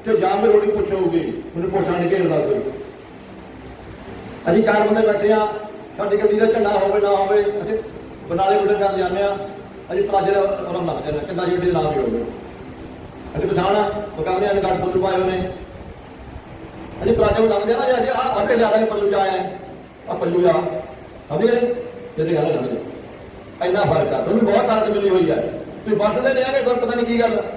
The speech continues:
ਸਿੱਖੋਗੇ ਤਾਂ ਜੋ ਕੁਛ, ਅੱਜ ਆਉਂਗੇ ਟਿਊਸ਼ਨ ਤੇ ਬੈਠੇ ਹੋ, ਜਿਵੇਂ ਆ ਕੇ ਸਿੱਖੋਗੇ, ਤਾਂ ਹੀ ਸਿੱਖੋਗੇ ਨਾ। ਪਤਾ ਨਹੀਂ ਆਪਾਂ ਕੀ, ਆਪਾਂ ਕੀ ਤਾਕਤ ਆ, ਕੀ ਤਾਕਤ ਆ ਆਪਣੇ 'ਚ।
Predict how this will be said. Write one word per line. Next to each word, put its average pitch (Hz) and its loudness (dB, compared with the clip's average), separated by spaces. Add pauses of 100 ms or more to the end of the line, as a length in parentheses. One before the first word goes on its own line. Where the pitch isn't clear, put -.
(1900)
ਸਿੱਖੋਗੇ 247 4
ਤਾਂ 247 4
ਜੋ 262 6
ਕੁਛ, 247 2
ਅੱਜ 226 2
ਆਉਂਗੇ 233 4
ਟਿਊਸ਼ਨ 226 2
ਤੇ 226 2
ਬੈਠੇ 220 2
ਹੋ, 220 2
ਜਿਵੇਂ 208 2
ਆ 208 2
ਕੇ 202 -2
ਸਿੱਖੋਗੇ, 190 0
ਤਾਂ 185 -2
ਹੀ 214 2
ਸਿੱਖੋਗੇ 196 -2
ਨਾ। 240 -4 (1300)
ਪਤਾ 202 2
ਨਹੀਂ 240 2
ਆਪਾਂ 247 2
ਕੀ, 226 2
ਆਪਾਂ 226 4
ਕੀ 214 -4
ਤਾਕਤ 214 2
ਆ, 214 0
ਕੀ 202 -2
ਤਾਕਤ 196 2
ਆ 196 4
ਆਪਣੇ 190 0
'ਚ। 180 -2